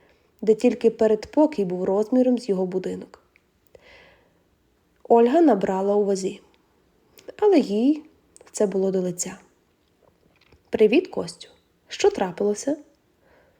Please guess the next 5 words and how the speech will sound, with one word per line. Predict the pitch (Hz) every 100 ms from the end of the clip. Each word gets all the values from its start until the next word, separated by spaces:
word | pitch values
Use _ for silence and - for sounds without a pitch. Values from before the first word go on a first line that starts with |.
| _ _ _ _
«Просто | - 214 - - 214 208
хотів | 214 214 311 302
тебе | 220
побачити». | 220 240 320 226 - - - _ _ _ _ _ _ _ -
«Заміжня?» | 208 202 190 180 - 370